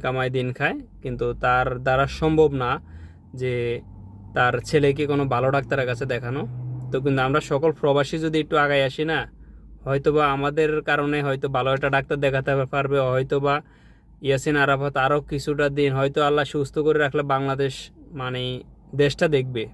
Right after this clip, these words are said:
পৃথিবীর সৌন্দর্যটা দেখবে। প্লিজ ভাই, প্লিজ আপনারা সবাই একটু এগিয়ে আসুন। যদি আপনি হেল্প না করতে পারেন,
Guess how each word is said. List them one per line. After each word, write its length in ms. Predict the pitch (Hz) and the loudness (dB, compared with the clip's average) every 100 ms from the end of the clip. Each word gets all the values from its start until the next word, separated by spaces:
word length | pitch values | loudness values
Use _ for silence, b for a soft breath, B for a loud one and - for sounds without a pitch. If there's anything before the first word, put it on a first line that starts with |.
| - | -10
পৃথিবীর 380 | 135 139 143 143 | -6 -2 -2 -2
সৌন্দর্যটা 520 | 147 143 147 151 156 | 0 2 2 2 2
দেখবে। 320 | 143 120 113 117 - - B B B B B B - - | 2 -2 -4 -10 -12 -20 B B B B B B -14 -2
প্লিজ 220 | 151 170 139 | 2 2 2
ভাই, 160 | 131 127 139 - - - - - - - - - - - | 0 0 -2 -12 -20 -20 -20 -20 -18 -18 -18 -20 -18 -2
প্লিজ 200 | 170 143 123 | 2 2 0
আপনারা 240 | 139 143 139 | 0 -2 -2
সবাই 260 | 135 131 139 139 | -2 0 2 2
একটু 180 | - 143 139 | 0 -4 -2
এগিয়ে 200 | 143 143 120 | 2 2 2
আসুন। 220 | - 147 208 - B B B - | -2 -6 -6 -12 B B B -4
যদি 160 | 139 147 143 | 0 2 2
আপনি 240 | 147 156 151 147 - - - - - | 2 0 2 0 -4 -16 -20 -20 -4
হেল্প 200 | 135 156 175 | -2 0 2
না 60 | 160 151 | 2 2
করতে 200 | 139 143 | 0 0
পারেন, 220 | 139 135 | 2 0